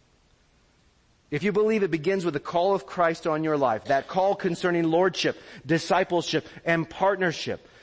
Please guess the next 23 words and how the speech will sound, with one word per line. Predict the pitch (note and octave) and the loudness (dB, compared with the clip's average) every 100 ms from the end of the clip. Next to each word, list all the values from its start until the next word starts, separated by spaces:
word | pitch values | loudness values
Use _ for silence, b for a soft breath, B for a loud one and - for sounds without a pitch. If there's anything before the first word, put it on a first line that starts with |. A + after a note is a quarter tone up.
| B | B
the | C3+ | -2
very | C#3 E3 G3 | 2 4 4
ideas | F#3+ F3+ F#3 E3 | 4 4 2 2
that | E3 | 0
we | D#3 | 0
explored | D3 - E3+ F3 | -2 -2 0 2
in | D#3+ | 0
the | D#3 | 2
last | D3 D3+ - | 2 0 -2
message, | D#3+ F3+ - A2 E2+ - B B B - | -2 -2 -4 -10 -10 -20 B B B -2
and | G#3 B3+ F#3 | 0 2 0
if | E3 F#3 | -2 0
you | G3 | 0
have | F3+ | 2
responded | E3+ - - G3 G#3 A#3 | 0 -2 -4 -2 0 0
to | G#3 | 0
that | F3 C#3+ | 0 -2
call | - F#3+ A3 | -2 2 2
of | G#3 | 0
Christ | - F#3+ E3+ - F3 | 0 2 2 0 0
on | F#3 G3+ | 0 2
your | G#3 G3+ | 2 2
life | F3+ E3 D#3 | 2 2 0